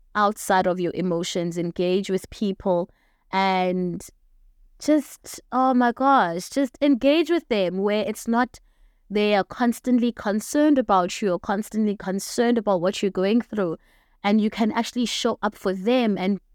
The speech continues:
be there for them. Not saying that I wasn't able to be there for them, but I know, Wuti, with certain things, they have reservations because they're also trying to protect my emotions and, and, and, and, and. So I'm grateful to be in the space where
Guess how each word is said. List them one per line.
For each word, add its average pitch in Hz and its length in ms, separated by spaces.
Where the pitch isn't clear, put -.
be 254 220
there 226 200
for 170 180
them. 156 160
Not 240 160
saying 269 240
that 208 120
I 175 120
wasn't 190 300
able 185 220
to - 140
be 180 160
there 180 180
for 214 160
them, 170 220
but 180 100
I 190 140
know, 190 340
Wuti, 180 400
with 214 160
certain 247 380
things, 196 280
they 185 100
have 185 180
reservations 214 920
because 185 340
they're 180 120
also 180 220
trying 185 220
to 165 60
protect - 400
my 160 160
emotions 269 920
and, 254 260
and, 240 240
and, 226 220
and, 220 240
and. 180 320
So 247 520
I'm 247 720
grateful 202 640
to - 100
be 190 100
in 170 100
the 170 60
space - 500
where 156 400